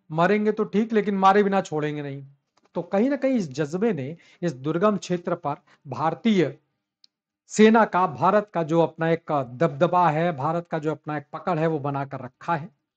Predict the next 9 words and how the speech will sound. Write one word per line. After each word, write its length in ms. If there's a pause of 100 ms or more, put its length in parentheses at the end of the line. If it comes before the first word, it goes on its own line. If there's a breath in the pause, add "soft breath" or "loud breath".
(220)
और 360
इस 280
महान 560
दिन 220
को 360 (300 soft breath)
ध्यान 240
में 140
रखते 280
हुए 460